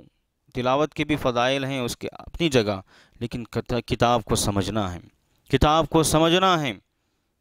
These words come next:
ये आज उम्मत का, की अक्सरियत, हाफिज़ कुरान हज़ारों, लाखों, करोड़ों में मिलेंगे, लेकिन कि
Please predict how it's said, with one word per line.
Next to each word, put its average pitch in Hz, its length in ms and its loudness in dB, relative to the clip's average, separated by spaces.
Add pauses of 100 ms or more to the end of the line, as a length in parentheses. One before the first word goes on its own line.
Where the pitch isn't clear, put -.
ये 131 120 -2
आज 131 220 2
उम्मत 131 320 -4
का, 120 320 0
की - 180 -8
अक्सरियत, 120 520 0 (320)
हाफिज़ 127 380 -2
कुरान 123 520 -2 (280)
हज़ारों, 117 500 2
लाखों, 117 320 0
करोड़ों 160 380 4
में 160 100 -4
मिलेंगे, 104 420 -8 (420)
लेकिन 147 380 -6 (1400)
कि 120 100 -6